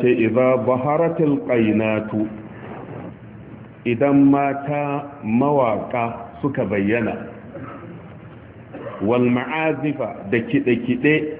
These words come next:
suka rinjaya, "wa shuribatul khumur", ana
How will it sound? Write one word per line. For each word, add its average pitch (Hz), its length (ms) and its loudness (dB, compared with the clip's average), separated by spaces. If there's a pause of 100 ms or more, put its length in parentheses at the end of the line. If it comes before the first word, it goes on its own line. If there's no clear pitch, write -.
(420)
suka 156 280 2
rinjaya, 120 680 2 (1000)
"wa 123 120 6
shuribatul 151 680 6
khumur", 131 640 4
ana 143 360 0